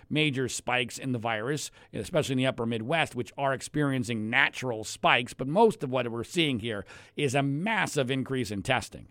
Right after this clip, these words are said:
People have no idea how much more the United States is testing than the rest of the world right now. And over a million tests a day.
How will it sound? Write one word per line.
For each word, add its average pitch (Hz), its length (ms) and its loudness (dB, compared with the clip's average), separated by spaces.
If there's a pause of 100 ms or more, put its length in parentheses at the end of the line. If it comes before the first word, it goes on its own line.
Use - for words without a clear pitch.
People 202 260 4
have 139 140 4
no 165 200 2
idea 117 440 -2 (240)
how 196 240 2
much 165 280 0
more 135 280 4
the 123 80 0
United 123 280 2
States 123 360 0
is 87 100 -10
testing - 560 0 (320)
than 147 140 2
the 139 80 4
rest 147 280 4
of 117 60 -6
the 104 80 -6
world 127 340 4
right 80 220 -10
now. 76 300 -16 (340)
And 127 340 0
over 156 500 6
a 139 40 4
million 151 640 6
tests 139 460 2
a 120 80 -6
day. 110 540 4